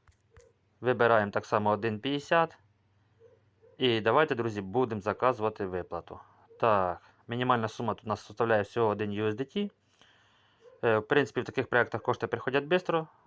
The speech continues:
Все, нажимаємо «Підтвердіть» і чекаємо, доки кошти нам поступлять на баланс. Все, вивод средств, дивіться, друзі, успішний.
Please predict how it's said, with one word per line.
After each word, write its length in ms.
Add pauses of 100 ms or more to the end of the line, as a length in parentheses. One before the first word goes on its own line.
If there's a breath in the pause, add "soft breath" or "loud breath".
(140 soft breath)
Все, 260
нажимаємо 480
«Підтвердіть» 680
і 100
чекаємо, 380
доки 160
кошти 260
нам 80
поступлять 380
на 80
баланс. 460 (1400 soft breath)
Все, 180
вивод 400
средств, 280
дивіться, 260
друзі, 260
успішний. 800